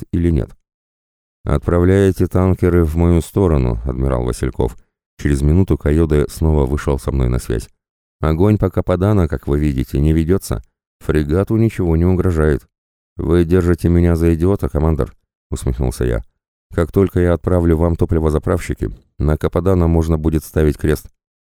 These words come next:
«Оставьте, адмирал», скривился Койоде. «Вы мне не доверяете?» «Почему-то нет»,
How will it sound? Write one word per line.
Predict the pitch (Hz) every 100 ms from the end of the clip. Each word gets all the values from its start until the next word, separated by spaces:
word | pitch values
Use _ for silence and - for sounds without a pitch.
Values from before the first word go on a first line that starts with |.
| _
«Оставьте, | - 71 - - 85 78 - 76
адмирал», | 71 76 82 85 69 -
скривился | - - 67 65 - 58
Койоде. | 65 64 60 53 - _ _ -
«Вы | 78 87
мне | 87
не | 82
доверяете?» | 80 80 90 101 - 62 - _ _ _ _ -
«Почему-то | 71 - 82 98 - 85
нет», | 71 62 -